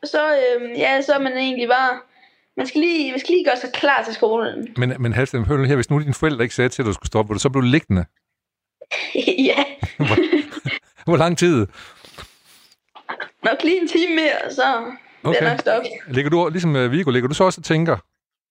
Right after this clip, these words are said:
Speaker 2: Eller hvad bruger du den der halv, halv time på, du ligger?
Speaker 1: Nok at, øh, kigge i mobilen eller sådan noget.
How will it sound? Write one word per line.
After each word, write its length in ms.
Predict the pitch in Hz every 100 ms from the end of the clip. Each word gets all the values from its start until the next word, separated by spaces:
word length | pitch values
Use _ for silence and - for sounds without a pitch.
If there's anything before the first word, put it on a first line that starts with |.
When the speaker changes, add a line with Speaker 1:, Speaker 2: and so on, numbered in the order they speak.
| _ _ _ _ _ _ _ _ _ _ _ _ - - - - -
Speaker 2:
Eller 120 | 117
hvad 80 | 147
bruger 180 | 147 160
du 100 | 151
den 80 | 143
der 140 | 131
halv, 260 | 113 131 131
halv 200 | 131 135
time 220 | - 139
på, 120 | 135
du 80 | 117
ligger? 260 | 117 123 107 - _ _ _ _ _ _ _ _ _ _ _ -
Speaker 1:
Nok 260 | 269 226 254
at, 400 | 240 233 233 226
øh, 60 | 247
kigge 400 | 277 277 262 240
i 100 | 233
mobilen 520 | 226 277 311 247 226
eller 200 | 220 220
sådan 120 | 240
noget. 240 | 226 233